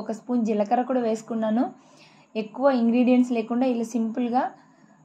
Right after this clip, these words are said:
చట్నీ అనేది ప్రిపేర్ చేసుకోండి. దానికి కొద్దిగా చింతపండు పులుసు, కొత్తిమీర, సాల్ట్, కొద్దిగా బెల్లం వేసుకోండి. మంచి టేస్ట్ అనేది వస్తుంది.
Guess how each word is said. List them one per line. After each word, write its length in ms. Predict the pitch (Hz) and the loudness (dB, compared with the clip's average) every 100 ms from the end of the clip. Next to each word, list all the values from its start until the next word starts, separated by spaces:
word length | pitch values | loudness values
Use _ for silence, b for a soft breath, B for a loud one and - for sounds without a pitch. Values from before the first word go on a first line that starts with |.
| _ | _
చట్నీ 300 | - 208 220 262 | -8 -4 2 4
అనేది 200 | 254 254 | 4 2
ప్రిపేర్ 320 | 247 220 233 214 | -4 -4 -6 -4
చేసుకోండి. 400 | 226 - 226 247 247 | -8 -6 -2 0 0
దానికి 260 | 226 226 262 | 0 -2 -4
కొద్దిగా 320 | 254 220 226 254 | -4 -2 0 -2
చింతపండు 460 | 262 220 220 240 233 226 | -2 -4 -2 0 0 -2
పులుసు, 260 | 240 220 294 | -6 -6 -6
కొత్తిమీర, 460 | 240 202 226 233 240 294 | -6 -6 -6 -4 -2 -4
సాల్ట్, 380 | - 220 226 226 370 440 B B - | -2 -4 -2 -4 -6 -6 B B -8
కొద్దిగా 360 | 233 202 220 254 | -4 -2 0 2
బెల్లం 280 | 254 220 233 240 | 2 4 2 2
వేసుకోండి. 480 | 226 220 233 220 254 285 | -2 -4 -4 0 0 0
మంచి 220 | 220 226 226 | 0 0 -2
టేస్ట్ 260 | 226 226 - | -2 -4 -2
అనేది 200 | 240 233 226 | -4 -2 -4
వస్తుంది. 360 | 214 226 226 | -6 -4 0